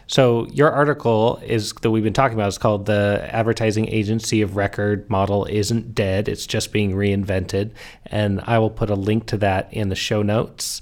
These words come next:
And also, you mentioned another article. It was, um,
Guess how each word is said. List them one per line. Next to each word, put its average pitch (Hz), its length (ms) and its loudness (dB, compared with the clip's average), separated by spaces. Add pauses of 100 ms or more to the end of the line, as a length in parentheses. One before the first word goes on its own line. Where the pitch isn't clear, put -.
(340)
And 107 380 0
also, 147 300 2
you 123 140 0
mentioned 131 280 0
another 120 260 2
article. 104 560 0
It 101 240 -4
was, 101 560 -2
um, 98 540 -4